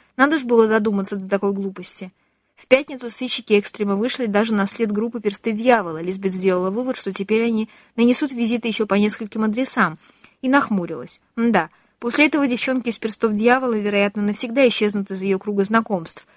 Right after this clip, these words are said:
хотя она даже ни разу не встречалась с ними после своего возвращения в Швецию. Чем дольше она над всем этим думала, тем больше недоумения приходило.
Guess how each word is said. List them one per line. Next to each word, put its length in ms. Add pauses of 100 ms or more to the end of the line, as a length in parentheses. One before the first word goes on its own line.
хотя 300
она 140
даже 260
ни 120
разу 220
не 120
встречалась 500
с 100
ними 140
после 260
своего 300
возвращения 640
в 20
Швецию. 480 (640)
Чем 180
дольше 240
она 160
над 100
всем 200
этим 240
думала, 260
тем 200
больше 260
недоумения 520
приходило. 640